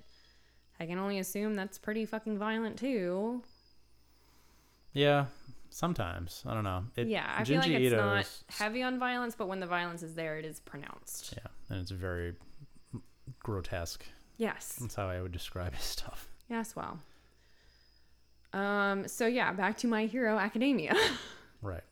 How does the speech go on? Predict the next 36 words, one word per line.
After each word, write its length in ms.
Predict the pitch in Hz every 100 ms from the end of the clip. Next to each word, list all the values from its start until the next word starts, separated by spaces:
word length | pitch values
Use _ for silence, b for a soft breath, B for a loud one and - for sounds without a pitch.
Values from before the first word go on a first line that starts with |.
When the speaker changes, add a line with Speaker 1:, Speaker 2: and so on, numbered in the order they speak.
| -
Speaker 1:
<laughs> 200 | - -
I 40 | 381 - 392 494 - 554 - - B 932 523 - 453
was 120 | 349
like, 120 | 440
"What 140 | 403 427
the 100 | 453 -
fuck 160 | - -
were 60 | 349
we 60 | 302
talking 440 | 302 311 330 233
about?" 440 | 175 160 - 120 - 127
Speaker 2:
Everything. 440 | 143 120 90 95 B B B B
Speaker 1:
So 360 | - 254 247 247
yeah, 380 | 277 - 180 -
um, 600 | 202 208 208 208 202 196 -
I 140 | 214 - - 180
did 220 | 214 220
like 400 | 214 190 185 -
the 420 | 196 180 180 185 - - -
pacing, 640 | 208 165 - 156 240 247
which 140 | 190
is 80 | 180
where 80 | 170
we 120 | 208
started, 420 | 247 160 160 214 - B B B -
of 420 | 185 185 185 165
the, 480 | 170 180 170 170 165 - 185
at 100 | 185
least 160 | 233
the 60 | 214
first 180 | 196 202
half 240 | 185 175
of 260 | 170 165 -
season 360 | 185 165 170 -
four. 800 | 240 240 240 233 233 233 - -
Um, 640 | 185 170 165 165 165 165